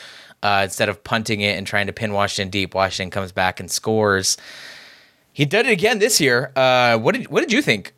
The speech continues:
of, uh, Dan Lanning's decision to go for it on these fourth downs, be aggressive as he has been?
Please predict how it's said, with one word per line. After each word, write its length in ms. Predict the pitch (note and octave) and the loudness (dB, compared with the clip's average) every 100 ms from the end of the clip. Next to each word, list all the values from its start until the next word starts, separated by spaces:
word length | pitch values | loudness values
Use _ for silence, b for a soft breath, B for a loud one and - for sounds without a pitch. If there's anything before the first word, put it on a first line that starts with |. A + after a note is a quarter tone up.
| - | 2
of, 680 | G#2 G2 G2 F#2 - - - | 4 4 2 -2 -10 -18 -4
uh, 200 | G#2 G2+ | 0 0
Dan 200 | G2 G#2 | 2 0
Lanning's 300 | G2+ G2 F#2+ | 0 -2 -4
decision 400 | G2+ - G#2+ G2+ | -4 -2 0 0
to 40 | |
go 200 | F#2 G2+ | 0 0
for 140 | G#2 G#2+ | 2 2
it 60 | |
on 120 | G2 F#2+ | 2 0
these 120 | F2+ | -4
fourth 220 | G#2+ G2 | -2 -2
downs, 280 | G2+ G2 F#2+ | 0 -2 -2
be 120 | G2+ | -2
aggressive 400 | F#2 G2 - F2+ | 0 -2 -2 -6
as 80 | F2+ | -8
he 80 | F2+ | -2
has 220 | F2+ E2 | -2 -2
been? 180 | E2 | -10